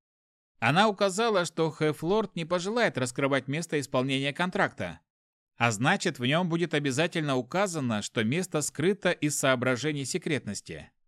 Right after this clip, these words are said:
Плюс отряды он будет искать небольшие, вроде нашего. Финансы Звёздного Лорда пели романсы.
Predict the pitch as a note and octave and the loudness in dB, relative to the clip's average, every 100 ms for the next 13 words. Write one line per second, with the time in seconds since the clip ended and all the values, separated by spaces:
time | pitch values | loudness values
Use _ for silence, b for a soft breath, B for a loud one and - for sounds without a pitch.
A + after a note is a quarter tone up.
0 | _ _ - F3 A3 F#3+ E3+ G#3 G#3+ E3 | _ _ 2 4 4 2 0 0 0 2
1 | D3+ D3 D#3+ D#3 D#3+ D3+ - D3+ C#3+ D3 | 0 0 -4 -4 -4 -4 -2 -2 -2 -2
2 | G3 - E3 G2 E2 - G#2 C3 F3 G3+ | -2 -2 -2 -2 -4 -10 -2 0 0 -2
3 | C3+ G2+ F2+ E2 _ _ _ _ _ _ | -2 -6 -8 -12 _ _ _ _ _ _
4 | _ B2 C3+ G3 G#3 G3 C3 D3+ F3 D#3 | _ -2 2 2 2 -2 0 0 0 0
5 | D3 C3 D#3 G#3 E3+ E3 - D3+ D3 C#3 | 0 2 2 0 0 -4 0 0 2 0
6 | D#3+ B2 F#2 - D#2 | 0 -2 -4 -8 -10